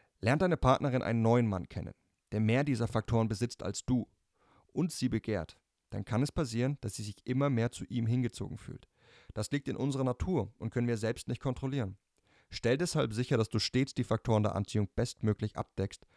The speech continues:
und arbeite für dich heraus, ob du hier und da ein Defizit hast. Beachte, dass die Anziehung bei einer Trennung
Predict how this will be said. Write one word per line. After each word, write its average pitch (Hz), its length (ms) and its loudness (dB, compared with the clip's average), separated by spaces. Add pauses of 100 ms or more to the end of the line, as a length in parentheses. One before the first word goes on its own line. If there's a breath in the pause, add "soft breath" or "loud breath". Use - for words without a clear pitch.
(200 soft breath)
und - 120 -4
arbeite 135 300 2
für 123 160 0
dich - 260 0
heraus, 113 500 2
ob - 120 -12
du 117 80 0
hier 127 180 4
und 117 100 2
da 107 140 6
ein 110 100 2
Defizit - 480 -6
hast. - 260 -12 (920 loud breath)
Beachte, - 360 2
dass 143 120 4
die - 140 -4
Anziehung 127 380 2
bei 107 80 4
einer 104 180 0
Trennung 131 440 2